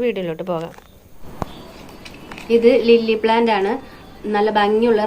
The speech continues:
റെഡ് കളർ പൂവാണ് ഇതുമ്മൽ ഉണ്ടാവുക. ഇതിന് അറുപത് രൂപയാണ് ട്ടോ റേറ്റ് വരുന്നത്. അടുത്തത്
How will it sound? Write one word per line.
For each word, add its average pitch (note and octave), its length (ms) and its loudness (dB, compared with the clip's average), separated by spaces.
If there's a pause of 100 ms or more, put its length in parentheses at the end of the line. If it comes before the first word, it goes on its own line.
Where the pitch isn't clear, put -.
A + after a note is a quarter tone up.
റെഡ് G#3 320 -4
കളർ G3+ 220 0 (420)
പൂവാണ് G3+ 400 0
ഇതുമ്മൽ G3 280 2
ഉണ്ടാവുക. F#3 360 -2 (720)
ഇതിന് G3+ 220 2 (160)
അറുപത് G#3 320 2
രൂപയാണ് F3 380 0
ട്ടോ G#3+ 140 0
റേറ്റ് A#3+ 300 0
വരുന്നത്. F3 360 -2 (2750)
അടുത്തത് G#3+ 360 0